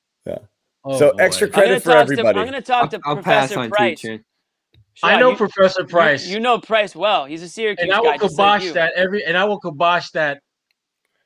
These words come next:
Speaker 2: immediately.
Speaker 3: I'm, I'm gonna have to talk to Professor Price, and I'm gonna have to get myself a course over at
Speaker 1: All right.
Speaker 3: Suffolk.
Speaker 1: So if we don't have it, um, uh,
Speaker 3: New media.
Speaker 1: someone put the link in the chat, please, and then pin it if you can. Um,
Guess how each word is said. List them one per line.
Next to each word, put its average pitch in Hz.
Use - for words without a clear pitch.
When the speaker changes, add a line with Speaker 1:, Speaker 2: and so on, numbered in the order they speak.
Speaker 2:
immediately. 156
Speaker 3:
I'm, 143
I'm 165
gonna 170
have 170
to -
talk 170
to -
Professor 160
Price, 170
and 151
I'm 151
gonna 151
have 151
to 151
get 151
myself 147
a 139
course 139
over 127
at 120
Speaker 1:
All 120
right. 113
Speaker 3:
Suffolk. 117
Speaker 1:
So 160
if 175
we 202
don't 220
have 208
it, 214
um, 147
uh, 131
Speaker 3:
New 185
media. 170
Speaker 1:
someone 208
put 220
the 202
link 185
in 175
the 156
chat, 147
please, 160
and 135
then 127
pin 147
it 156
if 147
you 135
can. 156
Um, 113